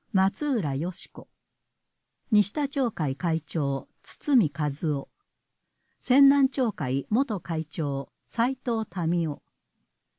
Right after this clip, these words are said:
下高井戸五丁目住宅自治会会長、宮崎静子。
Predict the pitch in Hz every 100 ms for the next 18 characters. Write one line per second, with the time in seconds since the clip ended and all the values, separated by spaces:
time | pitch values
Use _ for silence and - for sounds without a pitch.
0 | _ _ _ - 226 294 285 277 269 226
1 | 165 151 165 - 233 220 220 185 196 196
2 | 185 - 170 160 175 - - 190 185 -
3 | 170 170 170 151 139 - _ _ 190 226
4 | 269 190 151 - - 202 170 - -